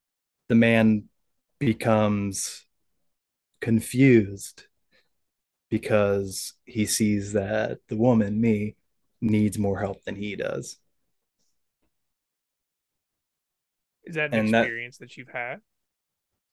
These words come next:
Speaker 1: Yeah. No, I've, I've, I've had, you know, people ask me for help when I was at my absolute worst. And,
Speaker 2: Mm-hmm.
Speaker 1: uh,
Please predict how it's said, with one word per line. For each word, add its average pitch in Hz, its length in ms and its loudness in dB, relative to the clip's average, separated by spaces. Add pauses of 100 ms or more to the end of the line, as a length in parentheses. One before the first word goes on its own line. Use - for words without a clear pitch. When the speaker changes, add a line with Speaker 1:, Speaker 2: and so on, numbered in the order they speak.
Speaker 1:
Yeah. 147 440 4 (800)
No, 117 160 0
I've, 101 300 -6
I've, 110 280 -6
I've 110 180 -4
had, 110 300 -4 (840)
you 123 120 -4
know, 127 280 -8 (100)
people 110 260 -2
ask 110 240 -4
me 107 120 -6
for 110 160 -8
help 107 360 -4 (440)
when 117 120 -4
I 107 100 -2
was 110 180 -4
at 104 120 -4
my 110 140 -4
absolute 113 440 -4
worst. 120 460 -4 (560)
And, 107 320 -8
Speaker 2:
Mm-hmm. 107 280 -6
Speaker 1:
uh, 120 40 -18